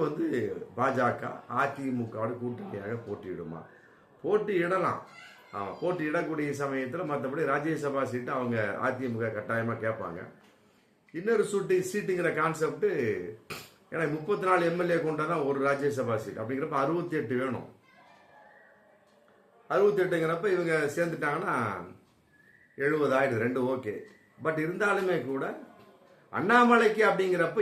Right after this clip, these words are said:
எடப்பாடி ஒப்புக்கொள்வாரா அப்படிங்கிற கேள்வி இருக்கு. ஏன்னா அவங்கள கேட்ட கேள்வியின் வகையில செய்தியாளர் என்ன கேக்குறாங்க, "அண்ணாமலைக்கு ராஜ்யசபா சீட்டு அதிமுகவோட கேட்பீர்களா?" இதை கேட்ட உடனே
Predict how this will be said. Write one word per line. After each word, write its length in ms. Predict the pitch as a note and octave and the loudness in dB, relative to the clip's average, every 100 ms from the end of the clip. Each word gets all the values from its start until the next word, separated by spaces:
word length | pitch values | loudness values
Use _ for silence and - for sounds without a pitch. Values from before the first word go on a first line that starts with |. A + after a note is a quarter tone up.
| F3 | 4
எடப்பாடி 320 | F3 F3+ F3 D3 | 4 4 2 2
ஒப்புக்கொள்வாரா 580 | C#3+ E3 D3 C3+ B2+ B2+ | 0 -2 -2 2 2 2
அப்படிங்கிற 280 | A#2 A2+ G#2+ G2+ | 2 0 -2 -2
கேள்வி 240 | G#2+ G2 E2+ | -2 -2 -6
இருக்கு. 200 | D2 - - - | -12 -18 -20 -8
ஏன்னா 120 | B2 B2 | -2 0
அவங்கள 240 | A#2+ A2 B2+ | 2 0 0
கேட்ட 240 | E3 E3 D3+ | -2 0 -4
கேள்வியின் 400 | D3+ F3 D#3 B2+ G#2 | -2 -2 -2 -2 -4
வகையில 300 | G2+ F#2 E2+ - _ _ _ _ _ _ _ _ | -4 -6 -8 -18 _ _ _ _ _ _ _ _
செய்தியாளர் 440 | A#2 D3+ F3+ E3+ D3 | -8 -2 0 2 2
என்ன 100 | D#3 D3 | 0 0
கேக்குறாங்க, 440 | C#3+ B2+ A#2+ A#2+ F3 A3+ - _ _ _ - | -2 0 0 -2 -4 -10 -16 _ _ _ -10
"அண்ணாமலைக்கு 640 | G2 F3 G3 E3+ D3+ E3+ F3 | -2 2 2 2 0 0 2
ராஜ்யசபா 540 | C#3+ D#3+ E3 C#3+ C3+ B2+ | 2 2 0 0 0 0
சீட்டு 240 | B2 A2+ F#3+ - - - C#3 | -2 -6 -8 -10 -14 -4 -2
அதிமுகவோட 640 | D#3 E3+ D#3 C#3+ B2 D3 - | 0 -4 -4 -4 -2 -2 -2
கேட்பீர்களா?" 540 | A#2+ A#2 A2 E2+ D#2+ - - - - - _ _ _ _ - | -2 -4 -6 -8 -8 -10 -16 -20 -20 -20 _ _ _ _ -6
இதை 120 | C3+ C3+ | -4 0
கேட்ட 280 | D#3 F3+ F#3 F#3 | 2 2 4 2
உடனே 340 | F3+ F#3 F3+ | 2 2 2